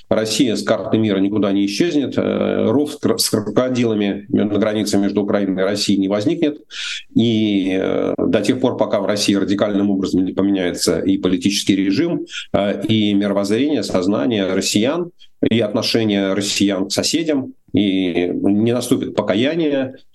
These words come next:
Э, в-, говорить о том, что Украина будет жить в безопасности, наверное, невозможно. Да? И угроза со стороны России по-прежнему будет существовать еще долгие годы. И какого объема финансовую поддержку нужно будет оказать Украине для того, чтобы вооружить ее армию,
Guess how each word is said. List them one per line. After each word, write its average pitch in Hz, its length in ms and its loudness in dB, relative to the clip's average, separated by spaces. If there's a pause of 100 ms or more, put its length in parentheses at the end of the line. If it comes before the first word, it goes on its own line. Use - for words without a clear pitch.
Э, 117 260 0
в-, 120 340 -2
говорить 143 300 0
о 147 80 -2
том, 156 200 -2
что - 200 -2
Украина 127 420 0
будет 117 220 0
жить 107 200 0
в 101 40 0
безопасности, 110 880 0
наверное, 107 420 0
невозможно. 110 580 0
Да? 95 200 0
И 95 60 0
угроза 120 540 2
со 107 120 0
стороны 107 320 0
России 101 600 0 (160)
по-прежнему 127 640 0
будет 110 360 0
существовать 110 760 0 (280)
еще 107 240 2
долгие 113 340 0
годы. 92 400 0
И 95 500 0
какого 113 380 0
объема 107 680 -2 (220)
финансовую 113 480 0
поддержку 110 420 0
нужно 104 200 2
будет 101 220 2
оказать 104 320 0
Украине 104 360 0
для 95 140 0
того, 101 240 0
чтобы 95 220 0
вооружить 101 420 0
ее 101 300 0
армию, 98 500 -2